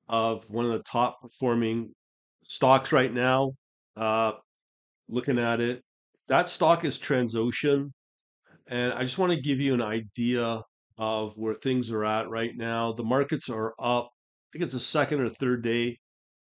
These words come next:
Uh, it's very sensitive, uh, in the markets. Like, all the major markets are up. Uh,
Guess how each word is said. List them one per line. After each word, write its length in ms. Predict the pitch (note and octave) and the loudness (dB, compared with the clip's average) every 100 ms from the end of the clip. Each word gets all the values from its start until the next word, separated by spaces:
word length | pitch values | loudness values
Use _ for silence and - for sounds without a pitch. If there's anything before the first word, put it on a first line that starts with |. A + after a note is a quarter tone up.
| _ _ _ _ _ - | _ _ _ _ _ -20
Uh, 240 | G#2+ G2+ G#2+ | -20 -18 -16
it's 140 | G#2+ | -2
very 160 | C#3+ C#3+ | 2 2
sensitive, 720 | - C#3+ B2+ B2+ B2 B2 A#2 - - | 2 0 0 0 0 0 -4 -12 -12
uh, 200 | A2 A2 | -8 -4
in 80 | A#2 | -2
the 60 | A#2 | -2
markets. 540 | A#2 A#2 A#2 A#2+ - | 0 -2 -2 -4 -4
Like, 160 | A2+ F#2+ | -6 -4
all 200 | A#2 C#3+ | -2 0
the 80 | |
major 240 | C#3 C3 A#2 | 2 0 0
markets 400 | A2+ A2+ A2+ - | -2 -2 -4 -4
are 160 | G#2+ | -2
up. 200 | G#2+ G#2 - _ _ _ _ - | -2 -4 -8 _ _ _ _ -16
Uh, 360 | G#2 G#2 G#2 | -12 -10 -8